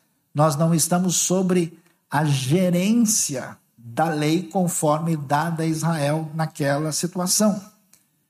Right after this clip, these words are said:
Nós não estamos sob a lei no sentido religioso e cerimonial, que ela apontava para o Messias, foi cumprida em Cristo, não estamos presos à ordenança de cerimônia, mas estamos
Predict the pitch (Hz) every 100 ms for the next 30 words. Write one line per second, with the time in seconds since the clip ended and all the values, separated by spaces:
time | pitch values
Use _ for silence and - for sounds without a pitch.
0 | _ _ _ _ 143 180 220 196 208 185
1 | - 202 202 - 196 180 170 156 185 170
2 | 113 - 143 143 175 151 170 165 170 160
3 | 135 143 175 190 190 170 160 147 143 143
4 | 147 156 147 170 165 175 170 165 156 -
5 | - 139 131 127 139 127 123 127 123 -
6 | 117 120 117 - 165 214 190 160 143 139
7 | 120 120 117 117 123 151 196 214 185 160
8 | 160 - 160 160 - 151 156 151 147 143
9 | 156 143 147 151 131 151 151 143 143 160
10 | 156 151 151 143 156 156 147